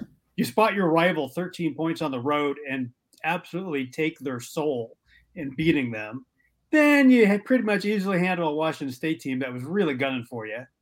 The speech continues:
And then you spot the Huskies fourteen and blow 'em out. I mean, they finished, Arizona finished the game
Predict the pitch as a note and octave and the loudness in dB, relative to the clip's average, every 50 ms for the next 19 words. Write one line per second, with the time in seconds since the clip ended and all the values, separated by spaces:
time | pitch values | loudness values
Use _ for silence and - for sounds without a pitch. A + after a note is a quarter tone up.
0 | _ _ _ _ _ _ _ - A3 G#3 B3+ B3+ A#3+ - - - A3 G#3+ G#3 G3+ | _ _ _ _ _ _ _ -4 2 4 4 4 4 2 0 0 0 0 2 0
1 | F3+ E3+ F#3 G3 F#3+ - - C#3+ B2+ B2 - D#3+ D#3+ D3+ - - F#3 D#3+ C3+ A#2+ | -2 -2 -2 -2 -2 -4 -6 -8 -6 -6 -8 -8 -8 -8 -8 -8 -6 -4 -4 -6
2 | A#2+ B2+ B2 _ _ _ _ _ _ _ _ _ _ _ _ _ _ _ _ - | -6 -10 -12 _ _ _ _ _ _ _ _ _ _ _ _ _ _ _ _ -10
3 | D3+ D3 C#3+ B2+ C3 C#3 E3 E3 E3 D3+ D3 D3 C#3+ D3 D#3 D3 D3 D3 D#3 D3 | -8 -8 -6 -4 -2 0 0 2 2 2 0 0 -2 -2 -2 -4 -2 -2 -2 0
4 | D3 C#3 - - F#3 F3 F3 - - - - - _ _ _ _ _ _ - - | -2 -2 -2 -2 -2 -2 -2 -4 -6 -10 -20 -20 _ _ _ _ _ _ 2 6
5 | A3+ A3+ G#3 A3 A3 F3+ - - G3 G3+ F3+ - F3+ D3+ D#3+ E3 E3+ E3+ E3+ E3+ | 6 8 8 6 2 0 0 0 0 -2 -2 -2 -2 -2 0 0 0 -2 -2 -4
6 | E3+ E3 D#3+ | -6 -8 -10